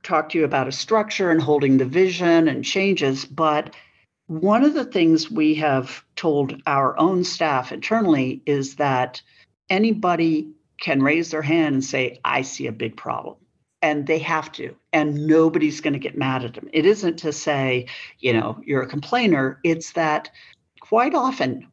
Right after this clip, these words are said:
when projects, when airplanes go down, it isn't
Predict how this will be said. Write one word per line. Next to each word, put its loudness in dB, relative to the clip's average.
when 2
projects, -2
when 0
airplanes -2
go 2
down, -2
it 2
isn't 0